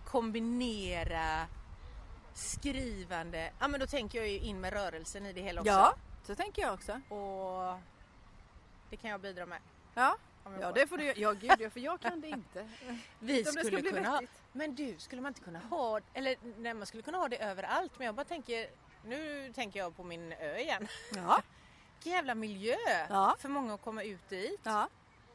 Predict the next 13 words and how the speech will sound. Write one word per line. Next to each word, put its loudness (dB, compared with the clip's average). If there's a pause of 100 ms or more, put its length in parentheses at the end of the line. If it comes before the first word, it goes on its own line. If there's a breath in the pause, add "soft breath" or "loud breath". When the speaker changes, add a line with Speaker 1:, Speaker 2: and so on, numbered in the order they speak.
(160)
Speaker 1:
Vi -8
har -2
en -4
restaurang -8
som -12
kan -6
servera -6
mat. -2
Speaker 2:
Absolut. -2 (260)
Speaker 1:
Det -6
finns -10
vandrarhem. -8 (120)
Speaker 2:
Ja. 2